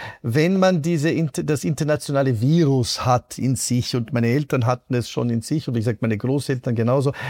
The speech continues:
dann ist es sehr schwer loszuwerden, muss man ehrlich sagen, ja. Allerdings, wie gesagt, äh, mit, mit meinen Eltern als Kind bin ich im Mittleren Osten, in,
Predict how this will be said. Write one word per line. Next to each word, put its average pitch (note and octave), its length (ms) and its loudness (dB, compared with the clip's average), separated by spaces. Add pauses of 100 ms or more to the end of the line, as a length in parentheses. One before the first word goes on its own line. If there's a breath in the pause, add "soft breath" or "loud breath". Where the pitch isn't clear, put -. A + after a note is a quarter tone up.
(100)
dann C#3 140 2
ist C#3+ 180 0
es - 160 -4
sehr A#2 180 2
schwer A2 300 -2
loszuwerden, - 800 -8
muss A2+ 200 -6
man G#2+ 140 0
ehrlich G#2 280 -2
sagen, G#2+ 320 -6
ja. D#3+ 160 2 (300 loud breath)
Allerdings, D3+ 520 2
wie D#3 100 2
gesagt, C3+ 380 2
äh, D3 140 0
mit, C3 220 -2
mit B2+ 280 -2
meinen A#2+ 260 2
Eltern D#3 360 0
als C3+ 160 -4
Kind D3 280 0
bin B2 140 0
ich B2 160 -2
im B2 80 0
Mittleren B2 380 0
Osten, C3+ 500 0
in, A#2+ 240 0